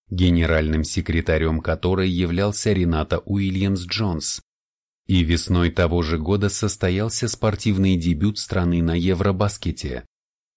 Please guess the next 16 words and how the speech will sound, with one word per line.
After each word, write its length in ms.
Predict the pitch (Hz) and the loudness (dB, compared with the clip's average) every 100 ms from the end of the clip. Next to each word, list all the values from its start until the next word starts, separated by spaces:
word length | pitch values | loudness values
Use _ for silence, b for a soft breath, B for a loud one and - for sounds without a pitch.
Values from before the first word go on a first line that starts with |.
| _ _ - | _ _ -16
В 120 | - | -16
тысяча 500 | - 87 - 82 - | -4 -2 -2 -2 -2
девятьсот 540 | 80 82 85 - 90 - | 0 0 0 0 -2 0
сорок 340 | 92 85 - | 0 0 0
шестом 460 | - 82 - 85 80 | -4 -2 0 0 2
году 400 | 82 78 95 - | 0 0 -2 -2
С 260 | 98 - | -4 -2
С 200 | 90 - | -2 0
С 160 | 90 - | -2 0
Р 140 | 104 | -2
получал 580 | 104 104 101 92 - 107 | 0 0 0 0 0 0
приглашение 880 | - 101 95 95 - 104 104 98 98 | 0 0 2 0 0 0 2 2 0
принять 440 | 95 98 95 101 - | 0 2 2 0 0
участие 640 | 101 - 95 - - 92 | -2 0 -2 0 -2 -4
в 80 | - | -4
чемпионате, 1080 | - 85 - 82 78 85 95 - 67 62 | -2 -2 0 -2 0 -2 -2 -6 -8 -10